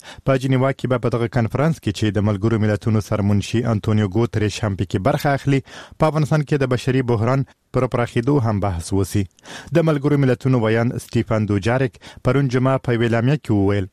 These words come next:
دغه کنفرانس د بودیجې د زیاتولو لپاره رابلل شوی چې د ژغورنې بشر دوستانه عملیات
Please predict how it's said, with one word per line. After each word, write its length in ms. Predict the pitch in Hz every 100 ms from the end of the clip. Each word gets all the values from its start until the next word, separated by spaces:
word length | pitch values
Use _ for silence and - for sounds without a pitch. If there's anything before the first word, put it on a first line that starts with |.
| _ - 107
دغه 160 | 110
کنفرانس 580 | 110 107 98 113 156 151 - - - 120
د 100 | 139
بودیجې 500 | 135 135 123 147 147 123
د 120 | 117
زیاتولو 440 | 117 120 120 139 127
لپاره 280 | 110 110 110 117 110
رابلل 340 | 104 107 101 -
شوی 200 | 101 98
چې 220 | - 110 - - 110
د 100 | 104
ژغورنې 360 | 95 107 143 147 - - - 110
بشر 260 | 120 131 120 120
دوستانه 400 | 117 120 120 147 131
عملیات 360 | 104 104 110